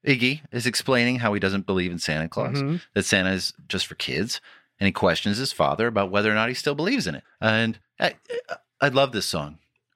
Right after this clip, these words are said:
Speaker 1: Uh, knowing that this was done with Animagic and
Speaker 2: Mm-hmm.
Speaker 1: conserving money whenever they could, when they flash back to Iggy's dad as a child,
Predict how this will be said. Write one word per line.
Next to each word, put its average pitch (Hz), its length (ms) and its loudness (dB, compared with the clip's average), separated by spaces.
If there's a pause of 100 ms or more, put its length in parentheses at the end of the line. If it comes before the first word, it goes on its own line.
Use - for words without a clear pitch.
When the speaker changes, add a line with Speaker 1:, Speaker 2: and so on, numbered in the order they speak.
Speaker 1:
Uh, 107 180 2
knowing 156 360 2
that 143 140 0
this 143 180 -2
was 117 180 -2
done 113 320 2
with 107 140 -2
Animagic 104 680 0
and 95 160 -4
Speaker 2:
Mm-hmm. 147 80 0
Speaker 1:
conserving 98 500 0
money 92 200 2
whenever 92 260 2
they 82 140 0
could, 110 320 0
when 92 100 -2
they 85 140 0
flash 95 420 0
back 92 220 -2
to - 140 -12
Iggy's 92 360 -8
dad 80 380 2
as 90 100 -6
a 87 60 -4
child, 95 420 -2